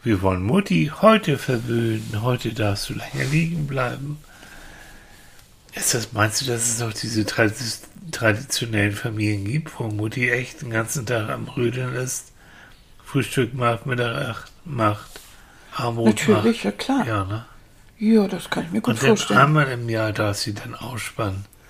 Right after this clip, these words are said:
Speaker 2: Ja, und dann wird ihr das Frühstück ans Bett gebracht.
Speaker 1: Genau,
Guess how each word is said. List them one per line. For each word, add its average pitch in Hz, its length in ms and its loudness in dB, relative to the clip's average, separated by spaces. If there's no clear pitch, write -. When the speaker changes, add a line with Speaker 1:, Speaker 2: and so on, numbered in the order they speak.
Speaker 2:
Ja, 302 120 6
und 202 100 6
dann 196 100 4
wird 220 160 6
ihr 196 100 0
das 175 260 -6
Frühstück - 400 0
ans 294 200 2
Bett - 280 0
gebracht. - 360 -8
Speaker 1:
Genau, 101 380 -2